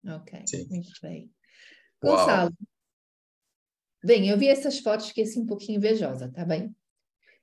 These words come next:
Speaker 1: Na parte, na parte boa. Mas eu queria saber, você já viajava, não é? Não era novidade para você, não foi algo que você começou só porque decidiu fazer parte da Incruzes. Então, conta um pouquinho como é que eram as tuas viagens antes, pode ser?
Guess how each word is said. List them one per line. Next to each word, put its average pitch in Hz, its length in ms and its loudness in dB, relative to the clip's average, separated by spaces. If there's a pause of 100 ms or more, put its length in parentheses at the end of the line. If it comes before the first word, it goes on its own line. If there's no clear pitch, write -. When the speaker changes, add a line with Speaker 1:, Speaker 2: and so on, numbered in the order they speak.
(140)
Speaker 1:
Na 175 140 2
parte, 190 400 -2
na 190 160 8
parte 185 300 2
boa. 147 500 2
Mas 226 160 4
eu 269 100 6
queria 269 320 6
saber, 180 520 2 (500)
você 202 240 2
já 185 200 4
viajava, 208 760 2 (320)
não 165 120 -4
é? 180 140 -8
Não 175 180 0
era 175 180 6
novidade 175 460 2
para 170 100 -2
você, 185 300 0
não 175 120 0
foi 170 140 2
algo 175 160 0
que 180 120 -6
você 180 80 -2
começou 180 400 0
só 180 180 -2
porque - 500 -4 (120)
decidiu 175 400 0
fazer 175 220 2
parte 160 300 -4
da 180 60 2
Incruzes. 202 580 2 (340)
Então, - 400 -2
conta 381 300 2
um 349 40 4
pouquinho 302 320 0
como 269 160 4
é 254 80 4
que 262 120 -2
eram 247 180 2
as 247 80 -4
tuas 233 200 4
viagens 208 480 2
antes, 160 420 -6
pode 175 220 -8
ser? 202 340 -2